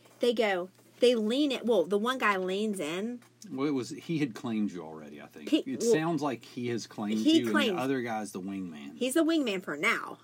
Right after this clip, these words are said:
Speaker 1: But he goes, the, the pinkish purple
Speaker 2: Were you
Speaker 1: shirt
Speaker 2: wearing your
Speaker 1: guy.
Speaker 2: ring?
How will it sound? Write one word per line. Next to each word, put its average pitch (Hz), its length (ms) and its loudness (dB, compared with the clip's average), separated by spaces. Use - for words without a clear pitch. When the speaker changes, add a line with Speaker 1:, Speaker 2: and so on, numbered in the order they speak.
Speaker 1:
But 220 400 2
he 254 260 -6
goes, 208 520 0
the, 208 160 -2
the 175 220 -2
pinkish 226 380 -6
purple 214 280 -2
Speaker 2:
Were - 60 2
you 175 60 2
Speaker 1:
shirt 208 120 2
Speaker 2:
wearing 202 120 2
your 113 100 0
Speaker 1:
guy. 98 60 -4
Speaker 2:
ring? 113 240 -6